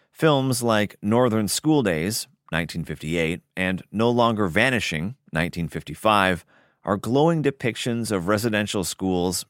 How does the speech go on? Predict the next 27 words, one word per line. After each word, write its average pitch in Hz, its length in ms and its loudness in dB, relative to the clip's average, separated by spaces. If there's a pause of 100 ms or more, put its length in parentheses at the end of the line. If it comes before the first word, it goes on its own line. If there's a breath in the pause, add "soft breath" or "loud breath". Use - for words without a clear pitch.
and 95 140 0
the 98 80 2
assimilation 95 920 0
of 90 140 -8
Indigenous 110 480 -2
peoples. 69 640 -8 (1400 soft breath)
Traveling 131 480 2
projectionists 117 840 0
would 90 220 -4
drive 107 440 2
from 90 220 -4
town 101 320 -2
to 90 100 -6
town, 110 520 0 (240 soft breath)
showing 156 420 2
them 120 240 0
in 117 120 -2
community 131 500 0
centers, 101 580 -2 (100)
churches, 123 680 -2
schools, 127 640 0 (140)
and 117 120 -2
residential 110 560 0
schools. 76 640 -4 (1400 soft breath)
Of 113 200 2
these 107 260 0
years, 107 420 2